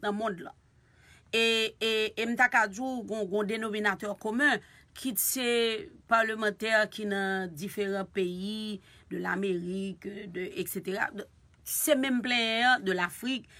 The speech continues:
c'est même plein côté que, eh ben, et, et, et monsieur yo prend tout espace là. Comme si,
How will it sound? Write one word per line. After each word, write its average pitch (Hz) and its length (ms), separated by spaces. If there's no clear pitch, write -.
c'est 285 140
même 233 240
plein 214 420
côté 208 360
que, 233 260
eh 196 80
ben, 226 260
et, 190 100
et, 190 380
et - 120
monsieur 208 760
yo 254 240
prend 247 240
tout 247 220
espace - 480
là. - 100
Comme 220 180
si, 285 420